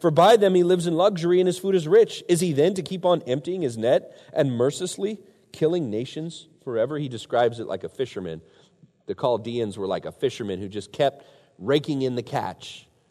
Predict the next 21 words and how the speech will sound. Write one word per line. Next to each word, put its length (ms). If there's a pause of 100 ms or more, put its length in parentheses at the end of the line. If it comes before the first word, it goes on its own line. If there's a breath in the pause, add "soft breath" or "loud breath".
(320)
and 120
getting 300
wealthy. 320
Were 140
they 100
just 160
gonna 140
keep 240
raking 560
in 180
the 60
people 340
of 80
Israel? 420 (2250)
Now, 220
once 400
again, 400
he 260
knows 300
God's 300
character. 600